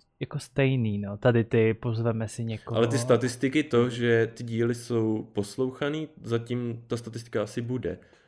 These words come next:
Speaker 2: A ty lidi
Speaker 1: No,
Speaker 2: jsou
Speaker 1: to
Speaker 2: si toho
Speaker 1: určitě,
Speaker 2: vědomí
Speaker 1: jako
Speaker 2: a
Speaker 1: když tam máš
Speaker 2: rád.
Speaker 1: takhle, když tam máš takhle známý jméno, tak
Speaker 2: Hmm.
Speaker 1: jasně, že jo, že si tě pustěj, že jo.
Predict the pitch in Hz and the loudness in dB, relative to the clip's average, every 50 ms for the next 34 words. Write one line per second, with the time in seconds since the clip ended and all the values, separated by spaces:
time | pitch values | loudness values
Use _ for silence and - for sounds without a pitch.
0 | _ _ _ _ _ - 95 95 98 98 98 98 98 - - _ _ _ _ - | _ _ _ _ _ -6 -4 -2 0 0 -2 -2 -4 -6 -8 _ _ _ _ 0
1 | 104 107 107 123 147 151 143 123 156 151 143 127 113 117 - 107 147 143 127 123 | 0 0 2 6 6 6 8 8 6 6 6 4 2 0 2 6 8 8 10 10
2 | 135 135 110 - 135 131 120 - - 139 131 131 131 131 131 - - - 131 - | 8 8 8 8 6 6 4 6 6 8 8 10 10 8 8 6 4 2 0 2
3 | - 139 135 131 131 131 - - - - - _ _ _ _ _ _ _ _ _ | 6 4 4 4 4 0 -4 -10 -18 -20 -20 _ _ _ _ _ _ _ _ _
4 | _ _ - - 135 127 131 131 123 - - 131 - 143 139 127 131 131 123 123 | _ _ 2 4 6 8 8 6 6 4 2 4 6 6 4 6 6 6 6 6
5 | 123 127 131 135 131 123 120 117 120 117 117 - 123 117 110 110 104 107 - - | 4 4 2 4 4 4 4 4 2 0 0 0 -2 -2 0 -2 -2 -2 -4 -2
6 | 139 135 123 110 104 101 - 110 107 101 104 98 - 110 107 - - 117 - 117 | 0 0 0 0 -2 -4 -6 -6 -6 -6 -6 -8 -8 -8 -8 -8 -10 -6 -6 -6
7 | - - 127 117 - - - - 107 101 98 98 101 101 104 107 110 | -6 -4 -8 -8 -8 -10 -10 -8 -8 -6 -6 -8 -8 -10 -12 -14 -16